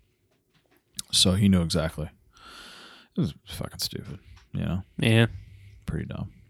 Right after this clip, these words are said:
Speaker 1: Funny as fuck.
Speaker 2: Now.
Speaker 1: Now,
Speaker 2: <laughs>
Speaker 1: yeah. Like, damn it. <laughs> It's good shit.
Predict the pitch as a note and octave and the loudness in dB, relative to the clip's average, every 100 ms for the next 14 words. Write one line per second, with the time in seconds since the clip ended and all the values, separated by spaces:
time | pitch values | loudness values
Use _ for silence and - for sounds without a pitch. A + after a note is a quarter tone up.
0 | - - - - - - - - - - | -14 -6 -6 -6 -20 -20 -14 -12 -12 -14
1 | - - B2 - F#2+ F2+ F#2+ - - - | 0 2 2 2 0 0 -2 -6 -10 -12
2 | _ A#2 A#2+ C#3+ B2+ - - - E2+ B2+ | _ -2 2 2 0 -4 -2 2 4 4
3 | D#3+ E3+ F3+ D#3+ D2+ A#2+ - - D#2+ _ | 2 4 4 2 0 -6 -12 -16 -18 _
4 | _ _ _ _ _ - - - - C3 | _ _ _ _ _ -20 -20 -8 -2 -2
5 | - _ _ _ _ - - - - F4+ | -2 _ _ _ _ -16 -16 -8 0 0
6 | - _ _ _ _ _ _ - F2 D2 | 0 _ _ _ _ _ _ -6 -4 -2
7 | - G#2+ | 0 0